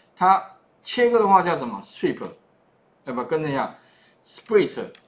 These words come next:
刚好用到。然后按照什么东西切呢？按照逗点，因为它刚好中间是逗点隔开。好，那这个时候的话呢，它就什么？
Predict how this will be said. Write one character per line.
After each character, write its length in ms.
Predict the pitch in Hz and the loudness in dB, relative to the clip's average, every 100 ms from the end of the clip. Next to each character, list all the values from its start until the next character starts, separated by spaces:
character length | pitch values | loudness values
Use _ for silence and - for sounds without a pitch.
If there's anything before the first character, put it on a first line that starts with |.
| _ _ - | _ _ -4
刚 100 | 151 | -2
好 80 | 139 | 0
用 180 | 139 120 | -2 -4
到。 260 | 120 87 - _ _ _ _ _ | -4 -6 -14 _ _ _ _ _
然 140 | - 147 | -2 0
后 160 | - - | 0 -4
按 220 | - 214 202 | -4 -4 2
照 160 | 214 | 0
什 200 | 185 - | 0 -6
么 140 | 131 139 | -6 -4
东 180 | 156 | -4
西 160 | 156 151 | -4 -6
切 360 | 147 - 147 143 | -8 -8 -4 -2
呢？ 320 | 131 127 - - _ | -2 -6 -8 -20 _
按 180 | - 196 | -6 -2
照 120 | 196 | 0
逗 280 | 180 - 190 | 0 2 0
点， 300 | - - - 160 | 0 -6 -12 -10
因 80 | 170 | -4
为 40 | |
它 120 | 175 | -4
刚 180 | 170 165 | 0 2
好 120 | 127 | 2
中 200 | 120 147 | 0 -6
间 160 | 147 143 | -4 -6
是 100 | 143 | -6
逗 220 | 143 135 | -4 -4
点 180 | 107 98 | -6 -10
隔 160 | 104 | -12
开。 300 | 104 117 107 - _ _ - - _ _ _ _ _ | -10 -10 -12 -14 _ _ -18 -18 _ _ _ _ _
好， 340 | 120 123 120 - _ _ _ _ | -4 -2 -4 -14 _ _ _ _
那 120 | 208 214 | -6 -4
这 140 | 277 | -2
个 100 | 254 | -4
时 160 | - 185 | -4 0
候 140 | 220 | 2
的 80 | 175 | 4
话 160 | 180 | 2
呢， 100 | 156 147 | 2 0
它 120 | 170 | -2
就 140 | 165 | 0
什 60 | 135 | -2
么？ 240 | 113 - | -4 -8